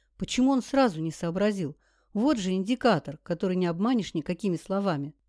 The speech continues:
Он провёл себя рукой по подбородку. Ощупал щёки, под носом. Провёл второй раз, третий. Щетина просто зверская.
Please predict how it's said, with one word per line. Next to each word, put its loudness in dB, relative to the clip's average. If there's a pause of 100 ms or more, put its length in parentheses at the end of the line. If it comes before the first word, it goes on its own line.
(140)
Он 2
провёл 0 (300)
себя 0
рукой 2
по -6
подбородку. -2 (680)
Ощупал 2
щёки, -4 (140)
под -2
носом. 0 (480)
Провёл 0
второй 6
раз, 0
третий. 0 (760)
Щетина 0
просто -6
зверская. -2